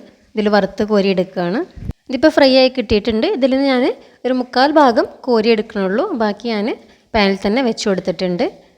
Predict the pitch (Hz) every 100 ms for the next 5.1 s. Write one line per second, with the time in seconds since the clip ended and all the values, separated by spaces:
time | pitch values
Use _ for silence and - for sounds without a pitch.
0 | _ _ - - - - 190 226 214 240
1 | 226 226 226 220 277 269 226 254 277 -
2 | - 202 196 196 202 202 - 320 294 202
3 | 202 214 220 226 202 196 190 208 202 196
4 | 175 175 190 180 240 339 _ - 277 262
5 | 262